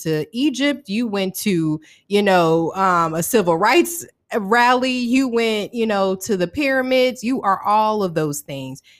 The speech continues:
And so I wanted to surround her with that so that she has a firm grasp of Black is beautiful. You know, we read books, Black is beautiful. Um, and we're, we'll be talking about that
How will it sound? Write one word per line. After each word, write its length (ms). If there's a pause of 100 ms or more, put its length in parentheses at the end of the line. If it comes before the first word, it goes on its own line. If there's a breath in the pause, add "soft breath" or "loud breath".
(100)
And 100
so 100
I 120
wanted 320
to 100
surround 520
her 100
with 200
that 180
so 140
that 120
she 300
has 400
a 160 (240)
firm 360
grasp 640 (440)
of 160
Black 320
is 80
beautiful. 560 (300)
You 120
know, 140
we 180
read 360
books, 420 (100)
Black 300
is 100
beautiful. 640
Um, 480 (320)
and 160
we're, 120
we'll 300
be 280
talking 360
about 280
that 340